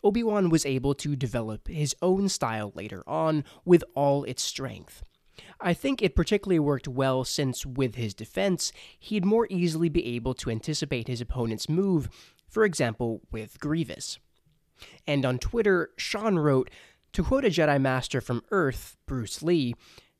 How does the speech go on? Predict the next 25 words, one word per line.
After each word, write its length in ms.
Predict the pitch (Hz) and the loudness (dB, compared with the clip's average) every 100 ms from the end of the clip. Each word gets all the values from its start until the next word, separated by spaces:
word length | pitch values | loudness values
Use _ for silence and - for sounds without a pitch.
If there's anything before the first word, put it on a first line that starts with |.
| _ - | _ -6
'I 140 | 160 | -6
fear 340 | - 233 247 | -4 -4 0
not 220 | 214 196 180 | 0 0 2
the 60 | |
man 340 | 143 135 123 117 | 2 4 2 2
who 80 | |
has 120 | 123 - | 0 -2
practiced 600 | - 127 - 113 104 - | -2 -2 -2 -6 -6 -6
ten 220 | 135 123 | -4 -4
thousand 500 | 147 170 170 127 113 | -2 0 2 0 -2
kicks 320 | 123 107 - | -6 -6 -8
once, 500 | 143 180 156 135 - _ _ _ - | -4 0 0 -2 -8 _ _ _ -8
but 100 | 160 | -6
I 60 | |
fear 280 | 165 - 254 | -6 -4 0
the 120 | 208 | 2
man 360 | 127 117 113 110 | 2 0 -4 -4
who 120 | 120 | -2
has 100 | 123 | -4
practiced 580 | - 151 131 - 117 - | -2 -4 -4 -4 -8 -6
one 320 | 139 175 190 | -4 -2 0
kick 380 | 170 110 101 - _ - | -2 -6 -8 -16 _ -4
ten 220 | 127 104 | -4 -4
thousand 400 | 101 - - - | -8 -14 -16 -14
times.'" 520 | 127 110 - 175 - | -10 -10 -10 -14 -14